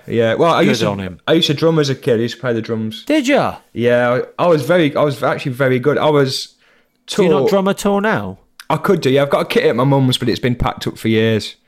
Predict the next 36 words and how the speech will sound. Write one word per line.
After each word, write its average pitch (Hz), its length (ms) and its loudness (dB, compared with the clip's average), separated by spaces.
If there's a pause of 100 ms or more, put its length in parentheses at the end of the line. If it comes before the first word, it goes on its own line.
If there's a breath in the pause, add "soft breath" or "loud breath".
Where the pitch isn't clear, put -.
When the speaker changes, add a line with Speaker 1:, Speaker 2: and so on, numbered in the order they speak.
(240)
Speaker 1:
I, 143 140 -2
I - 340 -16
mean, - 420 -8 (260)
when 180 180 -2
you, 165 180 -2
I'm, 151 100 -2
like, 135 160 -2
thirty-one 139 600 0
now, 98 420 -6
and 113 80 -6
I 113 40 -8
think, 120 220 -10
"Oh, 110 340 -4 (720)
I 147 40 -2
used 135 180 -2
to," 113 80 -8 (280)
but 147 100 -6
it's 139 120 -4
probably 156 180 -4
fifteen 113 380 -2
years 127 180 2
ago 117 240 0
since - 220 -6
I 110 40 -6
played, 117 340 0
or, 110 120 2 (280)
no, 151 220 0
probably 143 200 2
eight, 127 180 -4 (120)
eight 147 100 0
or 123 40 -2
nine 123 200 2
years 120 180 0
ago. 110 220 -4
But 131 200 -2
yeah, 156 280 0